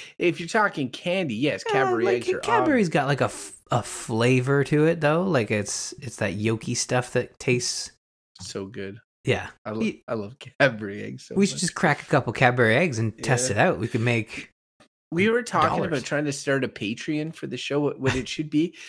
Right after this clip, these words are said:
Speaker 1: what it sh-, what the Patreon should be is just, like, you can only donate, send Ca-, Cadbury egg donations. Like,
Speaker 2: Right.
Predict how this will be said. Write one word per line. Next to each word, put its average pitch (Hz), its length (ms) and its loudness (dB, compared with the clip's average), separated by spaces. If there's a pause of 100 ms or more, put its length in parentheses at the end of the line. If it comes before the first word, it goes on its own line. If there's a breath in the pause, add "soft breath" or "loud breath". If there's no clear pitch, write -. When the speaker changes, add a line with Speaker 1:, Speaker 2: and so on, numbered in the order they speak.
(200 loud breath)
Speaker 1:
what 143 120 0
it 135 120 0
sh-, - 120 -8 (120)
what 147 280 0
the 123 80 -6
Patreon 151 580 -6
should 120 240 -10
be 123 220 -2
is 110 120 -6
just, - 400 -12
like, 110 240 -6
you 113 60 -12
can 113 180 -6
only 117 280 -4
donate, 107 500 -4
send 110 460 -2
Ca-, 117 240 -4 (100)
Cadbury 113 560 -4
egg 110 260 -4
donations. 131 800 -6
Like, - 120 0
Speaker 2:
Right. 101 280 -2